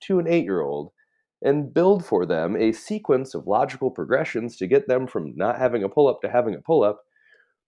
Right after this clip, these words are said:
do you feel like you'd be able to manage yourself over a lifetime with your fitness? And if you're just an athlete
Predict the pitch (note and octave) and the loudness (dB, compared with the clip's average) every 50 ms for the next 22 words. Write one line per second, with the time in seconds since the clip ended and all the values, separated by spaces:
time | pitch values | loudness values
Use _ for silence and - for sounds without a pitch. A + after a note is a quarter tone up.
0 | _ _ _ - F#2 F#2 C3 C#3 C#3 C#3+ C#3+ - F3 F#3 F3 D#3 D3 C#3+ C#3+ C3 | _ _ _ -12 -6 -2 0 0 0 0 -2 -2 -2 2 4 4 4 4 2 2
1 | A#2+ B2+ A#2+ A#2 A#2+ A#2 F#2+ F#2+ F#2 G2 G2 G2 G2 F#2 F#2 G2 A#2+ C3 C3 - | 2 2 2 2 0 0 0 0 0 2 0 0 -2 -4 -2 0 2 2 0 0
2 | - F2 C2+ C2+ D#2+ F2 - - _ _ - F2+ F2+ G#2 A#2+ A2+ G#2+ G2 E2+ D#2+ | -2 -2 0 0 0 -2 -2 -10 _ _ -2 0 2 4 4 6 6 6 4 2
3 | - - - F#2 F2 F#2+ G#2+ B2+ B2+ A2 - - E2 E2 - F2+ G#2+ - - - | 0 -2 -2 0 0 0 0 -4 -8 -12 -10 -8 -8 -4 -2 -2 -2 -2 -2 -4
4 | E3+ - - - - - - - _ _ _ _ _ _ _ _ _ _ _ _ | -4 -4 -8 -14 -20 -20 -20 -20 _ _ _ _ _ _ _ _ _ _ _ _
5 | _ _ _ _ _ _ _ _ _ _ _ _ _ _ _ - A#2+ B2+ B2+ B2+ | _ _ _ _ _ _ _ _ _ _ _ _ _ _ _ 2 2 2 2 2
6 | - B2+ A#2 G2+ C3+ D#3 E3+ E3 - - D3 D#3+ F3 E3+ E3+ - - D2+ D#2 D#2+ | 2 0 0 2 0 -2 -2 -2 -2 0 2 2 2 2 0 -2 -2 -2 -2 -4